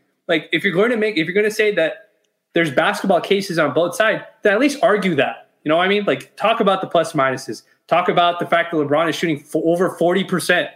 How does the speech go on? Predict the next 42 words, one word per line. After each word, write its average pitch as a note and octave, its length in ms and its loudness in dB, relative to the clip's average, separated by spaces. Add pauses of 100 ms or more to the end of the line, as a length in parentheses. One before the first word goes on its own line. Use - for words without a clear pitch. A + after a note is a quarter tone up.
(360)
which D3 240 0
is D#3+ 80 0
something E3+ 260 2
I D#3+ 40 4
don't D#3+ 140 0
think F3+ 120 -6
he's D#3 120 0
ever D3+ 180 2
done D3 200 2
in C#3+ 100 0
the C3+ 60 2
regular C3 300 0
season, C3 420 -4
like, B2 300 0
uh, C3 200 -4
before. B2+ 520 0 (240)
Like, C3 160 2
his D3 200 2
shooting E3 240 2
percentages D#3 440 0
are D3 120 4
looking D3+ 260 2
really D#3 220 4
crazy. C#3+ 440 -2 (260)
The C#3+ 60 2
Lakers D3+ 300 2
are D#3+ 100 2
winning E3+ 340 2
even D#3 260 2
with D#3 100 2
Anthony D#3 300 0
Davis D3 260 0
out. D#3 200 -2 (420)
As G3 160 0
a G#3+ 60 4
Laker B3 340 2
fan, G3 180 2
I G3 100 0
can G3+ 180 -4
objectively F#3+ 600 -2
tell G3+ 160 0
you G#3 100 -2